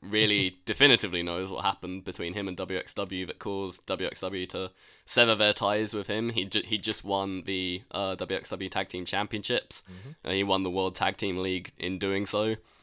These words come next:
Speaker 1: Um, and then a week later, they say,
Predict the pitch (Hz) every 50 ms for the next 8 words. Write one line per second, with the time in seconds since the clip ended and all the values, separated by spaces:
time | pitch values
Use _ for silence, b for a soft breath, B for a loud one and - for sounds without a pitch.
0 | b b b b b - - 92 101 95 98 98 98 98 98 101 95 - _ _
1 | _ _ _ - - 107 107 107 107 107 104 107 110 110 - 113 107 107 104 -
2 | 107 107 110 107 107 - _ _ _ _ _ - - _ _ _ _ _ - 101
3 | 107 107 101 - 101 104 104 104 104